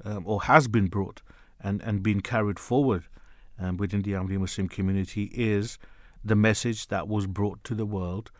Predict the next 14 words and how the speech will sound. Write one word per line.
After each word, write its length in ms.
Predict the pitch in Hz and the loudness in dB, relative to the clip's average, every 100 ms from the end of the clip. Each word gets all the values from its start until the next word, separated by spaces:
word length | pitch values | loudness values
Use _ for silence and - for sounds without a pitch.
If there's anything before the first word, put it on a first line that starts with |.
| - - - | -20 -20 -2
by 120 | 104 | 0
the 100 | 98 | 2
Holy 180 | 113 104 | 0 -2
Prophet, 500 | - 151 - 90 - - - | 0 -2 0 -6 -8 -20 -10
may 120 | 101 | -6
peace 320 | 98 110 98 - | -4 -4 -4 -4
and 80 | |
blessings 440 | 92 92 - 85 - - - - | -4 -4 -6 -12 -14 -20 -20 -20
of 160 | - 95 | -14 -4
Allah 200 | 92 90 | -2 -2
be 160 | 90 92 | -4 -6
upon 320 | 87 104 92 | -4 -2 0
him, 180 | 90 85 - - - | -2 -6 -14 -20 -4
who 280 | 113 120 | 0 0